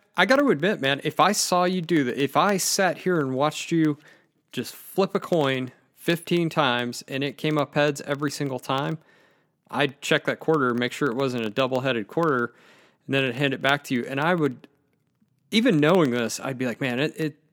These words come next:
like, it does kinda have to be tails sooner or later." Um, but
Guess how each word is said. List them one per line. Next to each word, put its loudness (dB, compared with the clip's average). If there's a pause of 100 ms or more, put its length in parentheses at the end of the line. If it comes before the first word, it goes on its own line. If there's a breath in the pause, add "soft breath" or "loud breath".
(240)
like, 0
it 2
does 2
kinda 0
have -6
to -12
be -2
tails -2
sooner -4
or -2
later." -2 (340 loud breath)
Um, 0 (1160)
but 0